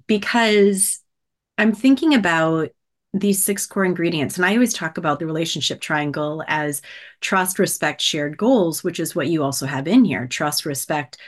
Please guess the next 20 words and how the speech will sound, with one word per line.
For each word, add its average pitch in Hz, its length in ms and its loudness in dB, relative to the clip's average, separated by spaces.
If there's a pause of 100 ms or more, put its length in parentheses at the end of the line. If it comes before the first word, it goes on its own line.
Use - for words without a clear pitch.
shared 185 340 2
vision, 156 640 0
right? 151 220 -8
That's 147 180 -4
shared 165 260 -4
goals. 165 440 -6 (460)
And 208 140 4
then 220 100 4
I 254 140 2
always 320 280 4
say 190 140 2
that 165 300 -2 (520)
the 208 500 2 (200)
golden 277 440 4
thread 160 500 -2 (340)
that 185 220 -2
we 196 160 2
so 196 640 2 (180)
often 220 680 0 (160)
negate 170 720 -4